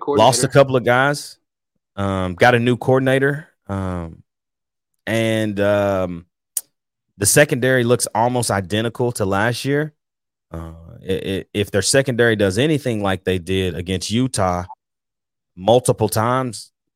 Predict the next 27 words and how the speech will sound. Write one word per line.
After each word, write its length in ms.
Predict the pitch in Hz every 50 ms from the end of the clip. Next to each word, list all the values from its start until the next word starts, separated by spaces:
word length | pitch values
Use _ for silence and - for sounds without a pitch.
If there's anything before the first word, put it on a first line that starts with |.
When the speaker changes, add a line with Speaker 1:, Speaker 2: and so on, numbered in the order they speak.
| _ _ _ _ _ -
Speaker 1:
we're 180 | 95 98 113 110
gonna 180 | 107 110 98 92
have 260 | 101 101 92 90 -
t-, 80 | - - -
opportunities 920 | - 101 92 - 92 - - - 107 104 98 87 85 80 80 - - - _ -
to 120 | - 127 123
hit 220 | 101 104 107 95
over 200 | 92 87 80 80
the 100 | 73 73
top. 320 | - - - - - - _ -
We're 140 | 92 98 82
going 400 | 78 113 107 104 101 95 90 87
to 120 | - 82
have 200 | 78 82 80 78
opportunities, 680 | 78 73 - - - - 82 69 69 69 62 - - _
bro. 260 | _ 107 104 - _ _ _ _ _ _ _ _ _ _ _ _ _ 131
Speaker 2:
Mm-hmm. 220 | 127 123 127 117 113 _ _ _ _ _ _ _ _ _ _ _ _ _ _ _ _ _ _ _ _ _ -
Yeah, 100 | 131 131
they 120 | 123 139 139
lost 340 | 143 143 143 143 - -
their, 380 | - 131 123 123 120 113 110 107
uh, 340 | 110 113 110 104 104 98 - - _ _ _ _ _ _ _ _ _ _ _ _ _ _ _ _ _ _ _ _ - _ _ -
they 80 | 131 143
lost 260 | 151 151 143 131 123
both 220 | 123 131 - -
their 120 | - 117 110
safeties. 520 | - - 123 123 120 - - 104 - -